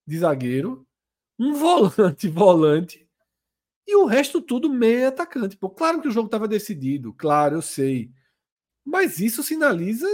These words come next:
testes que ele faz, tá? Porque ele já mostrou que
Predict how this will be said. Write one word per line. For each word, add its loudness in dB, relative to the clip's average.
testes -2
que -8
ele -4
faz, -8
tá? -6
Porque -4
ele 2
já 2
mostrou 0
que -6